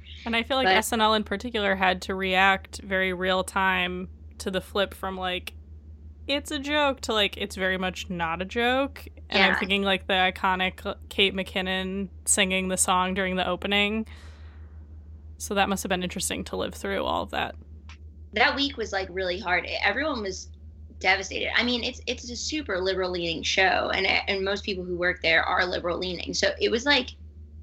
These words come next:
Speaker 2: really depressing going into work that day. <laughs> Like, it, everyone was upset. It was really strange. Like, the atmosphere was strange, and then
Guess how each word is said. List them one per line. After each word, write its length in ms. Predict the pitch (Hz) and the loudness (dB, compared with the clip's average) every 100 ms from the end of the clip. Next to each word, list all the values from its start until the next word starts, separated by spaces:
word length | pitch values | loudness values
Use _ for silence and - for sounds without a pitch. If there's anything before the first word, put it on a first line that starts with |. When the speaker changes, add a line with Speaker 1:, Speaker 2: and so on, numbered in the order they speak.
| - | -14
Speaker 2:
really 440 | 180 185 214 285 | -6 2 4 4
depressing 600 | 226 180 - 175 - 101 135 | 2 0 2 2 2 -4 -4
going 200 | 147 156 | -4 -4
into 200 | 151 - | -6 -2
work 240 | 165 - | -2 0
that 160 | 156 165 | -2 0
day. 360 | 196 - 196 165 | -2 2 2 2
<laughs> 40 | |
Like, 160 | 208 208 | 0 0
it, 140 | 226 - | -4 0
everyone 380 | 214 226 240 | 0 2 0
was 120 | 196 170 | 0 -6
upset. 520 | - - 175 175 - - - - | -8 -2 0 0 -4 -14 -18 -6
It 60 | 202 | -2
was 160 | 190 | -2
really 280 | 170 196 196 | 0 4 4
strange. 600 | 190 - 160 156 143 - | 2 -2 -2 -4 -4 0
Like, 160 | 180 180 | 0 2
the 120 | 170 | 4
atmosphere 460 | 180 175 185 190 185 | 4 2 -2 -4 -4
was 140 | 180 | -4
strange, 360 | - 185 175 175 | -4 -2 -4 -4
and 100 | 185 | -2
then 200 | 180 | -2